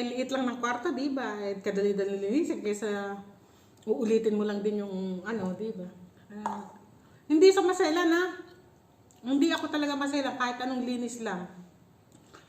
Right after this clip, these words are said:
Alam niyo ng mga Pinay dito kung, na, kung bakit na, marami din ditong Pinay na gano'n na inuulit nila <laughs> yung, yung trabaho ng mga masi nila.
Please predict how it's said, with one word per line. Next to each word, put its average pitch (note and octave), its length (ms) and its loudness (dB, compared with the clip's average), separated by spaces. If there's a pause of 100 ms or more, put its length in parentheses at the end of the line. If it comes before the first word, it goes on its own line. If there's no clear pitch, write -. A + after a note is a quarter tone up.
(260)
Alam F4+ 240 6
niyo G4 140 4
ng F4+ 120 2
mga F4 200 2
Pinay D4 240 4
dito C4 320 -4
kung, B3+ 220 -6 (1000)
na, G#3+ 480 -6
kung G#3 160 -2
bakit G3+ 480 2
na, G#3 320 -4 (160)
marami C4+ 340 0
din C#4+ 160 2
ditong C#4+ 220 -2
Pinay D4 320 2
na C4+ 80 2
gano'n D4+ 320 2
na C#4 120 2 (600)
inuulit C4+ 560 0
nila C4+ 200 4
<laughs> D4+ 60 8
yung, D4 220 12 (800)
yung B3 180 -2
trabaho B3+ 400 0
ng B3 180 -4
mga B3 200 -2
masi B3 400 -4
nila. A#3+ 480 -6